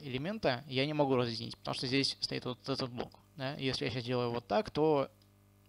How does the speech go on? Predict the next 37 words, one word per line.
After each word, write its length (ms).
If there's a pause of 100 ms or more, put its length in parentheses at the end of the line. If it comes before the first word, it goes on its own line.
(340)
здесь 280
стоит 260
блок. 320
Ну, 180
в 60
общем, 340 (680)
то 60
есть, 100
короче 240
говоря, 200
некоторые, 680
э, 340
слои 280
заблокированы. 760 (1160)
Если 400
мы 200
смещаем, 760 (1040)
а, 1120 (800)
смещаем, 640
то 120
есть 100
делаем 260
свободный 380
поворот. 300
У 40
нас 100
есть 120
доступный 360
поворот, 260
у 60
нас 160
есть 120
недоступный 400
поворот. 320
Вот, 180
вот 220
этот 140